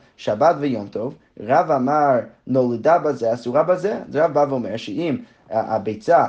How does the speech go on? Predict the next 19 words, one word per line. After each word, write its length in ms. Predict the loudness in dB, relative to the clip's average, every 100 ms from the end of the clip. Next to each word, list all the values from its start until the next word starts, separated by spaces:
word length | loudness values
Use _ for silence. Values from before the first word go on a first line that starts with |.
| -4 _
נולדה 400 | -6 -4 0 2
בשבת, 540 | 2 0 -4 -4 -4 -6
אז 180 | -4 -4
אתה 100 | -2
לא 100 | -2
יכול, 360 | -2 0 -2 -2 -4
אה, 40 |
אה, 380 | -4 -2 0 -2 -2
אה, 160 | -2 -2
אה, 100 | -2 -4
להשתמש 420 | -4 -4 -2 -4
בזה, 360 | -4 -2 -2 0
לא 140 | 2
בשבת 480 | 2 -2 -4 0 0 0
ולא 220 | -2 0
ביום 320 | 0 0 -2
טוב 140 | -4
שבא 320 | -6 -2 0 2
מאחריו. 480 | 0 -2 2 2